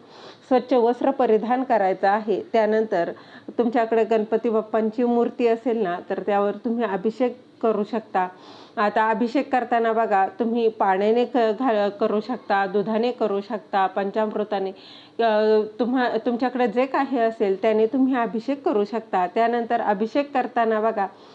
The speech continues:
गणपती अथर्व शीर्ष जे आहे ते तुम्हा-, अ, म्हटलं तरी देखील चालतं किंवा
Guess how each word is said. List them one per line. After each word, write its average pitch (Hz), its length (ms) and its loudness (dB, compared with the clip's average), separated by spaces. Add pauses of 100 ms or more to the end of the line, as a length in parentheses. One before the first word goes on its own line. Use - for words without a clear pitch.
(240)
गणपती 240 460 2
अथर्व 226 520 0
शीर्ष 233 400 0
जे 185 320 2
आहे 202 300 2
ते 247 200 0
तुम्हा-, 247 440 0
अ, 202 160 -2
म्हटलं 220 460 2 (120)
तरी 202 200 4
देखील 262 340 0
चालतं 214 420 -2 (540)
किंवा 262 440 2